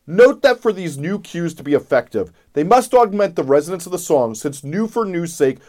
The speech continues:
doesn't hold emotional currency. That's it. Am I missing anything? Is there any way you would have done this? I need to know your questions and what no one else is telling you, since I want to answer them, so leave them in the comments.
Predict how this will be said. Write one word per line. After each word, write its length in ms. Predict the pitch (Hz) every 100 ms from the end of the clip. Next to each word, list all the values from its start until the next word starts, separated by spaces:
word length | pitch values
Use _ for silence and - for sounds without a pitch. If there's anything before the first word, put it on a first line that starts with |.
| _
doesn't 300 | 175 180 202
hold 300 | 147 143 139
emotional 460 | 143 127 127 147 151
currency. 640 | 190 190 143 - 95 - _ _ _ _ _
That's 280 | 202 220 -
it. 240 | 214 147 -
Am 140 | 160
I 100 | 208
missing 400 | 214 214 214 226
anything? 420 | 214 214 220 208 - _
Is 140 | 160 156
there 120 | 208
any 220 | 226 240
way 160 | 220 214
you 260 | 175 160
would 140 | 175 208
have 120 | 190
done 180 | 208 202
this? 200 | 196 - -
I 100 | 180
need 160 | 240 214
to 100 | 202
know 140 | 202
your 180 | 190 185
questions 560 | - 160 139 147 131
and 220 | 151 151 143
what 140 | 170
no 120 | 160
one 200 | 175 175
else 180 | 170 165
is 100 | 139
telling 300 | - 135 113
you, 160 | 98 87 _
since 200 | - 139
I 140 | - 185
want 180 | 208 208
to 40 |
answer 360 | 180 170 170 131
them, 120 | 110
so 200 | - 156
leave 260 | 180 220
them 140 | 196 202
in 100 | 190
the 60 |
comments. 720 | 180 170 143 98 - - -